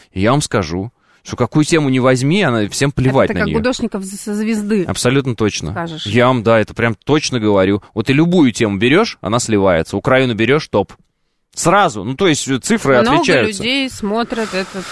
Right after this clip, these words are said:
Speaker 2: э,
Speaker 1: Цифры
Speaker 2: вопрос.
Speaker 1: отличаются, и цифры отличаются в пользу Украины. Всегда. Тема Украины —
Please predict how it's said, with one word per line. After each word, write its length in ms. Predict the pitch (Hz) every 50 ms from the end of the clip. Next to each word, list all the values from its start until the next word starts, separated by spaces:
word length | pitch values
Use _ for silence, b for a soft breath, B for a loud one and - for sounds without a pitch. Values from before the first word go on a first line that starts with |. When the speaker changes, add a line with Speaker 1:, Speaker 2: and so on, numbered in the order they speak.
| - -
Speaker 2:
э, 140 | 185 180 170
Speaker 1:
Цифры 320 | 165 170 175 208 - 247 220
Speaker 2:
вопрос. 40 | 202
Speaker 1:
отличаются, 680 | - 175 151 131 - 139 127 120 117 104 - - 113
и 20 | 110
цифры 320 | - - 240 - 233 170
отличаются 580 | 151 - 139 127 - - 190 214 220 - 151 143
в 60 | -
пользу 320 | - 156 151 139 120 131
Украины. 460 | 120 - 120 110 110 107 101 95 95
Всегда. 560 | - - - 175 139 131 135 131 107 82 - - -
Тема 300 | - - 175 185 165 147 147
Украины — 580 | 139 - 160 175 202 254 277 262 240 208 -